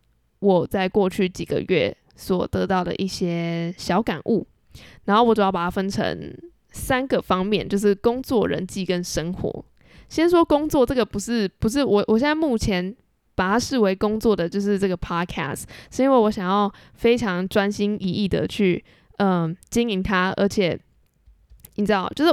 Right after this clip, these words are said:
我，我不会以利润为导向，不过我希望我可以将它作为我一个创意具现化的一个出口。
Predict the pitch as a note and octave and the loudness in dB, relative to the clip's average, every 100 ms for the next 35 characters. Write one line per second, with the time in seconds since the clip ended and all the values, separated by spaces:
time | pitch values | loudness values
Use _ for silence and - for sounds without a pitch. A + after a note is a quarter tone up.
0 | - G3+ G#3+ G3+ C4 D4+ - F#3 D3+ D#2 | 4 4 4 4 0 0 -2 -4 -4 -6
1 | - - B3 B3+ F#3+ A#3+ F#3 F#3 - - | -8 -10 -2 0 2 0 0 -2 -4 -6
2 | - F3 - G3 A#3+ F#3+ F#3 G3+ G3+ - | -2 -2 -2 2 2 2 0 -2 -2 -4
3 | G#3+ F#3+ - _ A3+ G#3 G#3 G#3 F#3+ F#3+ | -2 -4 -4 _ -6 -4 -6 -4 -6 -6
4 | - G3+ E3+ F3+ E3+ D3+ F3+ F3 E3+ - | 0 0 2 2 2 0 -2 -4 -4 -4
5 | G3+ F#3 G#3+ F3 - A#3 G#3 G#3 F#3+ F#3+ | -6 -4 -4 -4 -4 -2 0 -2 -4 -6
6 | E3+ - - - - - _ _ _ _ | -6 -8 -4 -4 -4 -10 _ _ _ _
7 | _ _ - A3+ A3 - - | _ _ 0 2 2 0 -4